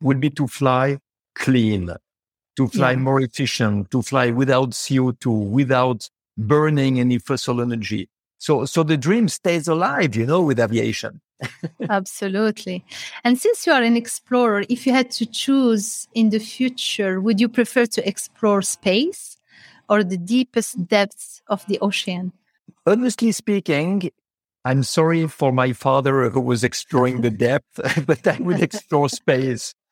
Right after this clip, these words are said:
Speaker 1: I would love to go on Mars. You know, the, the moon, it's done already fifty years ago. But
Speaker 2: Yeah.
Speaker 1: Mars, that's something interesting. I'm,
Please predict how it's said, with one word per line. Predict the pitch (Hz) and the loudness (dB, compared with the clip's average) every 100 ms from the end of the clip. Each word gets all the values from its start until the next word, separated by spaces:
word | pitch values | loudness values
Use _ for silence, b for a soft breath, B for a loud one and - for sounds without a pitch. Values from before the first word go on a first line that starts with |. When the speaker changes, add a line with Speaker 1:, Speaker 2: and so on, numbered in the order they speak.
| _ _ | _ _
Speaker 1:
I | 151 | 2
would | 147 131 | 2 4
love | 165 175 - | 2 2 0
to | |
go | 156 151 | 2 2
on | 139 127 | 4 4
Mars. | 120 113 101 - - _ - | 4 4 2 -2 -12 _ -2
You | 170 | 2
know, | 208 | 2
the, | 165 185 | 2 0
the | 160 156 | -2 -2
moon, | 160 170 180 143 | 2 2 0 -2
it's | 123 - | -6 -4
done | 113 113 113 107 95 87 | 0 2 4 2 0 -2
already | - 120 131 120 117 | -2 2 2 2 -2
fifty | - 123 135 | -4 -2 0
years | 113 113 123 107 | 2 2 0 -2
ago. | 101 95 - _ _ - | -2 -4 -6 _ _ -4
But | 131 | -2
Speaker 2:
Yeah. | 190 131 | 0 2
Speaker 1:
Mars, | 127 156 180 - - _ _ _ - | 4 2 0 -6 -16 _ _ _ -2
that's | 165 190 - | -2 -2 -4
something | - 180 156 151 139 | -2 -2 0 0 2
interesting. | 127 113 117 107 - 95 90 | 0 0 0 0 -2 0 2
I'm, | 98 107 107 | 2 4 2